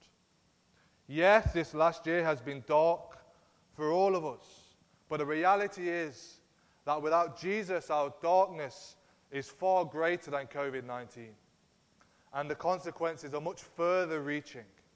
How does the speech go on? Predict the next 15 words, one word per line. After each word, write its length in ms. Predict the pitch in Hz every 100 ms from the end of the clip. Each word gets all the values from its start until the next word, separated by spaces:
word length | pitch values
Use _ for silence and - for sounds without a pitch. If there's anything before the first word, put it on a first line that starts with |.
| _ _ _ _ _ _ _ _
Without 380 | 147 156 180 175
Jesus, 400 | 185 214 196 196
you 140 | 170 180
aren't 180 | 196
just 180 | 175 -
in 120 | 185
a 160 | 170 151 - - _ _
physical 420 | 208 208 208 185
lockdown, 400 | 170 165 151 151
but 160 | 156 156
you're 100 | 165
in 80 | 160
a 60 |
spiritual 680 | - - - 180 185 185 160
lockdown 440 | 143 - 131 113